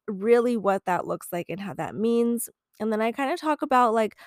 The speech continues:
my experience since I've been a realtor for ten years, what I've seen out there working with single men,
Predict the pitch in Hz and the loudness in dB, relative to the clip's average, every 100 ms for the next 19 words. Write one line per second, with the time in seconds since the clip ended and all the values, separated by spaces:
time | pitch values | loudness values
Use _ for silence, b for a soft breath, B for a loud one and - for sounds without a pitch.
0 | B - 202 208 226 226 226 - 196 180 | B -6 2 4 4 2 -2 -6 -4 -2
1 | 180 190 - 180 180 180 180 233 277 285 | -2 -6 -8 -4 -2 -2 0 2 2 0
2 | 262 202 - 185 180 180 185 202 202 - | -8 -8 -8 -8 -10 -10 -8 -8 -8 -10
3 | - 233 226 185 196 202 190 180 190 202 | -6 -4 0 0 0 -2 -2 -2 -4 -4
4 | 185 185 - - 170 196 240 | -6 -6 -8 -6 -2 2 2